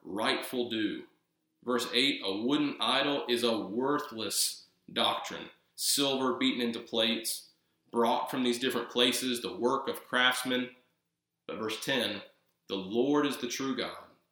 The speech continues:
He is the living God and the everlasting King. At his wrath, the earth will tremble, and the nations will not be able to endure his indignation." So if you're gonna be afraid of something,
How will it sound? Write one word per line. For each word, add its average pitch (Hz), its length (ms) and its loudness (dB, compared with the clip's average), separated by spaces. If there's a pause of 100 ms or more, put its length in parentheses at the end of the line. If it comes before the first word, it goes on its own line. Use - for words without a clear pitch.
(100)
He 147 260 2
is 131 120 0
the 120 80 0
living 139 460 0
God 123 360 2
and 98 120 -4
the - 220 -6
everlasting 117 720 0
King. 92 300 -8 (800)
At 98 180 2 (200)
his 160 280 6
wrath, 98 540 -4
the 107 140 -6
earth 110 260 -6
will 101 80 -10
tremble, 90 500 -6 (400)
and 110 100 -4
the 101 80 -2
nations 113 440 2
will 101 100 -4
not 107 220 0
be 101 120 4
able 98 180 0
to 104 120 -8
endure 95 280 -4
his 98 180 -8
indignation." 90 560 -6
So 104 80 -10
if 95 100 -10
you're 151 100 0
gonna 151 140 2
be 139 140 2
afraid 143 320 0
of 117 80 0
something, 120 400 -2